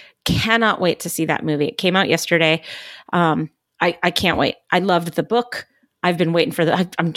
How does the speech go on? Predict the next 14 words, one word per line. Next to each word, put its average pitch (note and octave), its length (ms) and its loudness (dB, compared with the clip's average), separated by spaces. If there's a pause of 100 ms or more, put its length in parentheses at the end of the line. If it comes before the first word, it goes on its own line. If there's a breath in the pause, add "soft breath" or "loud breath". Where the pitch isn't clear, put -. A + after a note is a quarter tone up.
I'm E3 80 -2
so D#3+ 180 0
excited. - 220 -4
I F#3+ 40 0
haven't A3 200 2
seen F#3 180 0
any G3 300 2
of G3+ 180 -2
the, F#3 480 2
um, D#3+ 380 0 (420)
previews G3 460 2
or F3 100 0
trailers F#3 640 2
for, F#3+ 360 2